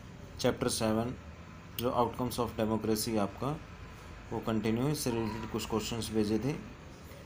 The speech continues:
तो बीच में आपके दो तीन topics रहते थे, आज हम उसको explain करेंगे। तो जो आज का topic है, वो आपका reduction of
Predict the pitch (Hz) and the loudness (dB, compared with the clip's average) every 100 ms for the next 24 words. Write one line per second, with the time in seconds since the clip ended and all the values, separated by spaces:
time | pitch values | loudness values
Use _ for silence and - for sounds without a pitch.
0 | - - - - - 127 135 147 156 151 | -16 -16 -16 -16 -10 -2 2 2 4 4
1 | 151 151 147 127 120 131 127 123 127 123 | 4 6 6 6 2 2 2 2 2 0
2 | 120 104 101 113 117 165 - - - - | 2 2 4 2 0 -4 -6 -16 -18 -18
3 | - - - - 110 110 113 110 120 107 | -18 -18 -8 2 4 4 2 0 -2 -2
4 | - 117 113 113 117 131 143 - - - | -4 -2 0 0 0 -2 -4 -6 -16 -18
5 | - - - - - - - - - - | -18 -18 -18 -18 -18 -18 -18 -18 -16 -16
6 | - - - 135 143 156 160 175 170 165 | -14 -14 -2 8 10 10 10 8 6 6
7 | 160 135 123 120 139 135 123 120 143 139 | 8 10 10 8 6 6 6 6 4 2